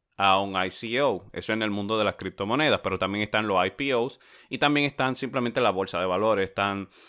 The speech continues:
ahora mismo está más fácil que nunca usted comprar, por ejemplo, un pedacito de una acción de Amazon que, que están por encima de los mil dólares.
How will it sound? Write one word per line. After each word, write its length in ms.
ahora 240
mismo 760
está 320
más 240
fácil 280
que 120
nunca 240
usted 200
comprar, 420
por 140
ejemplo, 400
un 160
pedacito 680
de 80
una 120
acción 540
de 160
Amazon 400
que, 400
que 60
están 280
por 140
encima 240
de 40
los 100
mil 160
dólares. 340